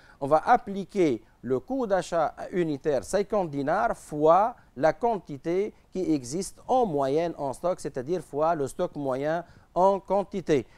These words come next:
Donc, deux mille quatre cents, c'est le stock moyen en quantité, fois cinquante dinars, fois, euh, mille deux cents unités, mille deux cents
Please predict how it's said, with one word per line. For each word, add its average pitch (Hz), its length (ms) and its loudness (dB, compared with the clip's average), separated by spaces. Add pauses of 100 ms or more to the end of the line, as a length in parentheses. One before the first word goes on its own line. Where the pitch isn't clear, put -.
(140)
Donc, 143 420 2 (140)
deux 156 320 8
mille 202 220 -2
quatre 165 220 2
cents, 196 340 0
c'est 147 220 -2
le 139 120 0
stock 151 360 0
moyen 143 720 -2
en 135 180 -2
quantité, 135 720 -2 (640)
fois 160 680 4 (1000)
cinquante 135 540 -4
dinars, 147 380 2 (580)
fois, 170 680 6 (340)
euh, 123 200 -4
mille 165 280 4
deux 175 120 4
cents 170 340 2 (240)
unités, 165 680 2
mille 156 260 -2
deux 156 140 2
cents 160 280 0